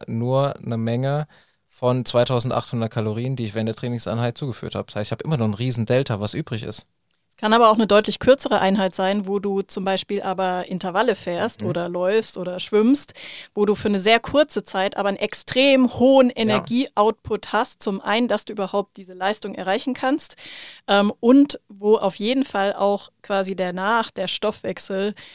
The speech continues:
Speaker 2: deutlich erhöht ist und man einfach in Summe einen höheren Turnover hat. Wenn man da eben, sage ich mal, nicht genug zur Verfügung hat, wird man zum einen überhaupt nicht in die Leistungsbereiche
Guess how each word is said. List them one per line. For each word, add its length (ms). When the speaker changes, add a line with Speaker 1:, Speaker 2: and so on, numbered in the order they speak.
Speaker 2:
deutlich 400
erhöht 480
ist 340
und 160
man 200
einfach 360
in 160
Summe 400
einen 280
höheren 360
Turnover 580
hat. 220
Wenn 120
man 200
da 260
eben, 460
sage 240
ich 120
mal, 120
nicht 200
genug 260
zur 140
Verfügung 480
hat, 160
wird 120
man 280
zum 180
einen 480
überhaupt 420
nicht 320
in 100
die 60
Leistungsbereiche 960